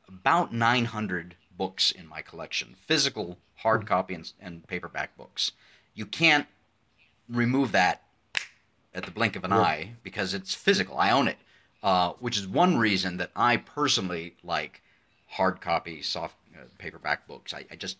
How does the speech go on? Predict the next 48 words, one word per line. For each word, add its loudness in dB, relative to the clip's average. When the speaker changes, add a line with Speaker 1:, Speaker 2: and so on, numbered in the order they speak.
Speaker 1:
like 2
the -14
feel 2
of 0
sitting 0
down 4
and -4
opening, 0
and, -10
and -2
of -4
course 0
for, -6
for -8
me 4
it's -6
highlighting 2
and -10
underlining -4
and -12
dog-earing -4
the -14
pages -8
and -20
things -14
like -10
that. -2
And -6
I -2
know 4
you, 2
you -12
can -4
do -6
that 0
digitally, -6
or -4
they -6
say -4
you -4
can -18
do -14
that -16
digitally. -8
I -2
don't -8
care. -10
I'm, -6